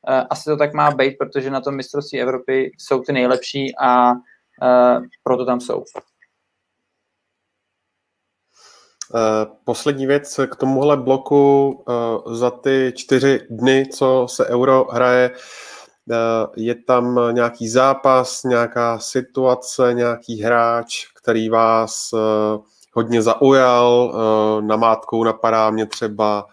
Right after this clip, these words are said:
Speaker 2: eh, třeba sedmnáctiletý Bellingham včera v tom utkání Anglie, Chorvatsko, nebo mě třeba hodně zaujal ten, ten nizozemský obránce, eh, Denzel Dumfries. Eh, mm,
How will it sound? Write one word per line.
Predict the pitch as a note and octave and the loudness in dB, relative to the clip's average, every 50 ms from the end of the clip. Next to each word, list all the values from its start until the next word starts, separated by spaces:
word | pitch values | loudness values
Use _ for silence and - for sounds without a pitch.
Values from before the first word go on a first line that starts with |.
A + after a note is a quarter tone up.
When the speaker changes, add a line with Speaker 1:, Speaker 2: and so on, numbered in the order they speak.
| _ _ _ _ _ _ _ _ _ - | _ _ _ _ _ _ _ _ _ -6
Speaker 2:
eh, | G#2+ G#2+ G#2 G#2 G#2 - | -4 -4 -2 -4 -4 -6
třeba | - - - G#2 G2 G#2+ G#2 | -10 -10 -10 -6 -4 -4 -4
sedmnáctiletý | - - A2+ A2+ A#2 A#2 A#2 A2+ A#2 - - B2 A#2 A2 A#2 B2 | -2 -2 0 2 2 2 2 0 0 -2 0 0 0 0 -2 -6
Bellingham | A2+ A2 B2 C3 C#3+ C#3+ C#3+ C3 C3+ C3 B2+ B2+ | -2 0 2 2 2 2 2 2 2 2 2 0
včera | B2 B2+ - B2+ A#2+ A#2+ A#2 | -2 -4 -4 -4 -2 -2 -4
v | - | -6
tom | - A#2+ A#2 | -8 -8 -8
utkání | A#2 A#2 - - B2 A#2 A#2 A#2 A2+ A#2 A2+ A2+ A2+ A2+ A2+ _ _ - - - _ _ _ - | -8 -8 -6 -2 0 0 2 2 0 -2 -2 -4 -4 -6 -8 _ _ -20 -20 -20 _ _ _ -6
Anglie, | A2+ A2+ A2+ A2 A2 A2 G#2+ | -4 -2 0 0 0 0 0
Chorvatsko, | - - A2+ A2 G#2+ A2 G#2+ A2 - - - A#2+ A2 G#2+ | 0 2 2 4 4 2 0 -2 -4 -2 0 2 4 4
nebo | A2 G#2 A2 G#2+ | 4 4 2 2
mě | A2 A2+ A2 | 2 2 0
třeba | G#2+ - A#2 G#2+ A2+ | 0 -2 -2 0 0
hodně | G#2 G#2+ G#2+ A2 G#2+ | 0 0 0 -2 -2
zaujal | G2+ G#2+ G2 G#2+ G#2+ G#2+ G#2 G#2 | -2 -2 0 0 2 2 2 0
ten, | G#2 G#2+ A2 G#2+ G#2+ G#2+ G#2 - - - | 0 -2 -2 0 0 0 0 0 0 -2
ten | A2 A2 G#2+ A2 - A2 | -2 0 0 -2 -2 -2
nizozemský | A2 A2 G#2+ A2+ G#2+ A2 A#2 A2 A2 - A#2+ G#2+ | -2 -2 -2 -2 -2 -2 -2 -4 -4 -4 -4 -4
obránce, | - G#2 A2 A2 G#2+ G#2+ A2 G#2+ - - A2+ | -2 0 0 2 2 2 0 -2 -2 0 2
eh, | A2 A2 G#2+ G2+ - G#2+ G#2+ G2+ G#2+ G#2+ G#2+ G#2 G#2 G#2 | 2 2 2 2 0 -2 -2 -2 -2 -2 0 0 -2 0
Denzel | G#2 G#2+ G#2 G#2 G#2 G2+ A2+ A2 G#2+ G#2+ - - | 0 0 0 0 0 0 0 0 0 -2 -4 -6
Dumfries. | A2 G#2 G#2+ A2+ A#2+ - - C#3 C3 B2 B2 B2+ - - - - - - - - - - - - - - - _ - - | -4 -2 -2 -2 -4 -4 -4 -2 -2 -2 -4 -4 -6 -6 -6 -8 -12 -16 -20 -20 -20 -20 -20 -20 -20 -20 -16 _ -12 -8
Eh, | - A2+ A2+ A2+ A2+ A2+ A2 A2 A2 A2 A2 A2 A2 G#2+ G#2+ A2 _ _ _ _ _ | -2 0 2 2 2 2 2 2 2 2 2 2 2 0 -2 -4 _ _ _ _ _
mm, | - B2+ A#2+ A#2 A2 A2+ A2+ A2 G#2+ | -16 -12 -10 -8 -8 -8 -8 -10 -12